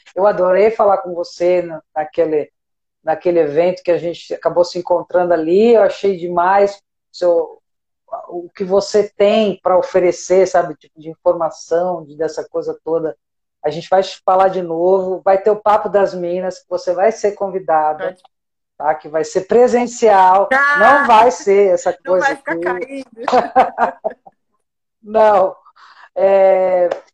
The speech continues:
Speaker 1: e assim como até a Natália falou, eu também acredito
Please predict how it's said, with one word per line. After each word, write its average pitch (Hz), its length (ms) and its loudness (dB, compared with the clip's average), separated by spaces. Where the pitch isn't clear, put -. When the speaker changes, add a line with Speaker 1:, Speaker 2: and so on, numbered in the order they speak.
Speaker 1:
e 214 100 2
assim 226 300 -2
como 226 220 0
até 214 220 2
a 214 80 0
Natália 196 440 0
falou, 190 720 2
eu 180 140 -8
também 202 260 -2
acredito 175 800 -8